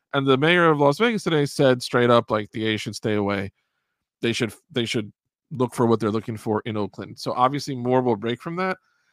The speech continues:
I cannot remember in my life ever, and this could speak to the, the wealth of Las Vegas. Las Vegas is not,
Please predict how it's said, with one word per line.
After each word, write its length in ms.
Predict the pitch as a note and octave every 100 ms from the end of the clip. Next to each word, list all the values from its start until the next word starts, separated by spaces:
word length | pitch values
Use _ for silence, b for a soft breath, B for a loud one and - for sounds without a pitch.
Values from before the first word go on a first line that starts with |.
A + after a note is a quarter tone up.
| _ -
I 120 | B2
cannot 520 | - - F#3 F#3+ F3+
remember 420 | D3 D3+ D3+ C#3+
in 240 | - C3+ C#3
my 200 | C3 B2
life 460 | A2 A#2 A2+ - - -
ever, 520 | A#2 A2 F#2+ F#2 - _ _ _ _ _
and 100 | A2
this 120 | A2+
could 200 | - E3+
speak 280 | D3+ D#3+ D#3
to 140 | - C#3+
the, 360 | B2+ A#2+ B2 B2 _ _ _ _ _ _ - -
the 100 | C3+
wealth 260 | B2 B2
of 100 | C3+
Las 200 | B2+ B2
Vegas. 420 | - A#2 C#3 C#3 -
Las 160 | G#2
Vegas 340 | A#2+ A#2 A#2 A#2
is 140 | G#2+
not, 340 | A2 G#2+ G#2+